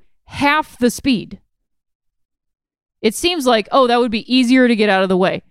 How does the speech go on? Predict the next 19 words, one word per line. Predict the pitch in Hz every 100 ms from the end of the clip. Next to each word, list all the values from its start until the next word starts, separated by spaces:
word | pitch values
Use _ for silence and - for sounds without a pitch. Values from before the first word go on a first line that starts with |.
| _ _ -
Their | 262 277 -
eyes | 240 330 311 208 202 208 -
are | 214
trained | 214 - 285 247 170 170 -
to | 233
go, | 202 190 180 180 - _ _ _ -
"That | 185 247 269
is | 254 214 196 175
an | 190
eighty-six | - 254 254 262 262 233
mile | 220 214 208
an | 202
hour | 185 180
slider. | 170 202 196 180 160 160 _ _ _ _ -
It's | 240 -
gonna | 254 226
break | 185 196 190
this | - 240 202
way." | 196 160 -